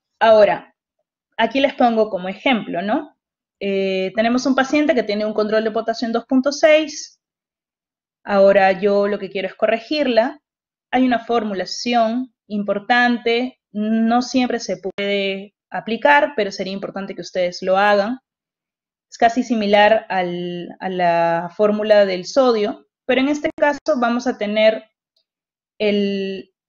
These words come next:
la fórmula que describe lo siguiente, ¿no? Tenemos potasio esperado, o el potasio que yo quiero alcanzar, menos el potasio que he medido, el potasio real, y esta resta la voy a multiplicar por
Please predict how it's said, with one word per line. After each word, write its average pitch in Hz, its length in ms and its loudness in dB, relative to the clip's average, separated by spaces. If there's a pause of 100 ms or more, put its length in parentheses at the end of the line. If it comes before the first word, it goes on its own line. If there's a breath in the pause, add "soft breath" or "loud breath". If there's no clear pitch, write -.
(120)
la 220 160 2
fórmula 247 340 2
que 226 100 -2
describe 208 360 -2
lo 214 100 -4
siguiente, 185 540 -12 (500)
¿no? 226 280 -4
Tenemos 233 800 -4 (540)
potasio 269 840 4
esperado, 233 640 2
o 226 40 2
el 214 80 -2
potasio 220 340 -4
que 208 120 -4
yo 208 80 0
quiero 220 160 0
alcanzar, 220 520 -2 (540)
menos 247 760 0
el 208 120 -4
potasio 196 460 -4
que 196 480 -2
he - 160 -8
medido, 226 360 0
el 208 120 -6
potasio 185 380 -6
real, 269 420 2 (720)
y 254 160 4
esta 302 200 2
resta 294 340 4
la 247 120 6
voy 226 120 4
a 240 60 2
multiplicar 202 720 -2
por 180 240 -8